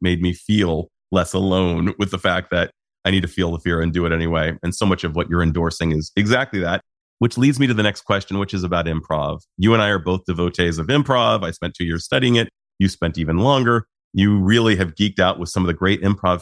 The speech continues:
people. And it seems that a major vein of gold that runs through this entire book are the principles of improv themselves. Let's talk about improv and how it can help people with their public speaking efforts.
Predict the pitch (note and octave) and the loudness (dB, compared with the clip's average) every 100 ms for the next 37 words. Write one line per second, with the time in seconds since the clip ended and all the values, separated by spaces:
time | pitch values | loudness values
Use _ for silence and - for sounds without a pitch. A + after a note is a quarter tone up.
0 | - F#2+ F#2 F#2 F#2 F#2 F#2 F2+ - - | -2 -2 0 -2 -2 0 0 0 -4 0
1 | B2 B2+ G#2 G2 F2+ F2+ F#2 G#2 C#3 A2 | 2 2 2 2 2 4 4 6 4 4
2 | G#2 F#2 - - D#2+ D#2+ G#2+ G#2+ E2 D2+ | 2 2 -2 -6 -6 0 2 2 2 0
3 | D2+ D2+ _ F#2 F2+ D#2+ F2 A2 G#2 E2 | -4 -8 _ -2 -2 -4 0 2 2 0
4 | E2 E2 F2 F#2 F2 - F2+ E2+ D#2+ - | -2 -2 0 0 0 -4 -6 -4 -6 -6
5 | - B2 G#2 E2 E2 - _ A2+ B2+ B2 | -2 0 2 0 -2 -4 _ -2 0 0
6 | G2 F#2+ D#2+ E2 F2 - F2 E2+ E2 - | -2 -2 -4 -4 -6 -8 -4 0 0 0
7 | D2+ D2 D2+ D2 - G2+ D#2+ D2+ - _ | -2 -2 -2 -4 -2 0 -2 -6 -12 _
8 | _ - E3 - E3 B2+ G2+ F#2 F#2 F#2 | _ -6 -4 -2 0 2 2 0 0 0
9 | F#2 F#2 F2 - F#2 - A2+ A#2 A2 - | 0 0 -4 -6 -6 -4 -4 -2 -2 -6
10 | F#2+ - G#2+ - F#2+ E2 D#2+ E2+ F2+ _ | -18 -6 -6 -2 -2 -2 -2 -2 -4 _
11 | _ _ F#2 F#2 - - E2+ F2 E2 D2+ | _ _ 0 0 -2 -6 -2 0 0 -2
12 | - - D#2+ D#2+ D2+ - D#2+ - - | -4 -4 0 0 0 -2 -6 -6 -16